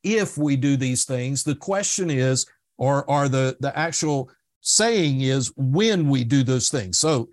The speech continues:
he says in verse five, "And when you pray, you shall not be like the hypocrites,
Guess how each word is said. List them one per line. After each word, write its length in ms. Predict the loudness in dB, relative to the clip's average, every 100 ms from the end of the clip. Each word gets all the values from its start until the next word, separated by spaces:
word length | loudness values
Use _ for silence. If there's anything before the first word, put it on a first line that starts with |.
| _
he 120 | 0
says 260 | 2 2 2
in 120 | 0
verse 220 | 0 -2
five, 400 | -2 0 0 -2
"And 200 | -2 -2
when 200 | -2 -2
you 140 | -2 -2
pray, 480 | 0 0 2 0 -4 _ _ _ _ -6
you 200 | 0 0
shall 220 | 2 0
not 360 | 0 -2 -2 -2
be 240 | -2 -2
like 320 | -2 -2 -2
the 100 | -2
hypocrites, 840 | -2 -2 -6 -2 -2 -2 -2 -4